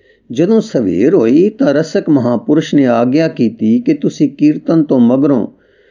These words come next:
ਬਾਰਾਦਰੀ ਜਾ ਕੇ ਕਥਾ ਕਰੋ। ਸਤ ਬਚਨ ਕਹਿ ਕੇ ਸ੍ਰੀ ਸੰਤ ਜੀ ਬਾਰਾਦਰੀ, ਜਿੱਥੇ ਸਤਸੰਗ ਲੱਗਦਾ ਸੀ, ਚਲੇ ਗਏ। ਆਪ ਨੇ ਪਹੁੰਚ ਕੇ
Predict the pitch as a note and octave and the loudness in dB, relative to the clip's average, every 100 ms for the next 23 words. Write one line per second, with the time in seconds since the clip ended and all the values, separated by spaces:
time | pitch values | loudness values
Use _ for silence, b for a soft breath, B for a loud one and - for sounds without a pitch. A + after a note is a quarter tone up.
0 | b b A2+ A2 D#3 F#3 F3+ D3+ D3 G3 | b b -6 0 2 4 2 0 0 0
1 | F#3+ C#3 B2+ B2 A2+ - A2 - C3+ - | 0 0 0 0 -4 -2 -6 -2 -2 -2
2 | B2 - _ _ _ _ _ _ _ _ | -6 -8 _ _ _ _ _ _ _ _
3 | _ - - G3+ G3+ F3+ E3+ E3 C#3+ D3 | _ -20 -4 -4 0 -2 0 2 2 2
4 | C#3+ C#3 C3 - B2+ A#2+ - C3+ C#3 B2 | 0 0 -2 0 0 0 0 -2 0 0
5 | A#2 G#2+ G#2+ A2 A2+ G2 B2 C#3 G#2 - | 0 0 0 0 0 0 0 0 0 -6
6 | b b b _ A2 C3+ - D3+ D3 C3+ | b b b _ -4 -4 -2 -4 -2 -6
7 | - E3 D#3 C#3+ C3+ E3 F3 D#3 - G#2+ | -4 -2 2 2 2 0 0 -2 -2 -4
8 | G2+ D3 C#3+ D#3 C3+ A#2+ - _ _ _ | -2 0 0 0 -2 -8 -16 _ _ _
9 | _ _ _ D3+ F3 G#3 G3 E3+ - D#3 | _ _ _ 0 0 0 0 -2 -2 0
10 | E3+ F3 - D3 A2+ | 0 0 -4 -2 -2